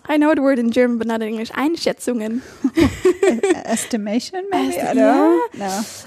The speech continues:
Speaker 2: No.
Speaker 1: Um, I guess, like, um, yeah, let's say that
Speaker 2: Einsch-, like, uh, like if there is a, mm, I
Speaker 1: Some-,
Speaker 2: don't know.
Speaker 1: something happens, is, uh, the politics decide on something.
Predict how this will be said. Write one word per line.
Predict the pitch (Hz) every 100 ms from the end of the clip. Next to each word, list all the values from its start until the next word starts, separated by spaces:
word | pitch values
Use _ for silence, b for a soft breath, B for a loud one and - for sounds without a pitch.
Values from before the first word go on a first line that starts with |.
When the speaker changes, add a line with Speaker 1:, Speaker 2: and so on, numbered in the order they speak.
| -
Speaker 2:
No. |
Speaker 1:
Um, | 262 262 262 262 262 302
I | - -
guess, | - 349 349 - - - - _ _
like, | 302 302 294 277 277 277 285 285 277 -
um, | 269 262 247 247 254 254
yeah, | 285 302 277 - - - _ - B B
let's | 330 -
say | - 302 302
that | 285 269
Speaker 2:
Einsch-, | 214 240 262 -
like, | 233 202 -
uh, | 220 196 196 190 185 208 _ _ _ B B B B B B B _ _ _ -
like | 220 -
if | 220 220
there | 226 233
is | 233 220
a, | 226 202
mm, | 202 220 208 196 185 b b b b b _
I | -
Speaker 1:
Some-, | 269 339
Speaker 2:
don't |
know. | -
Speaker 1:
something | 381 381 370
happens, | 330 311 285 277 -
is, | - -
uh, | - -
the | - - _ -
politics | - 359 330 -
decide | - 285 349 233 240
on | 220
something. | 240 - - - - 175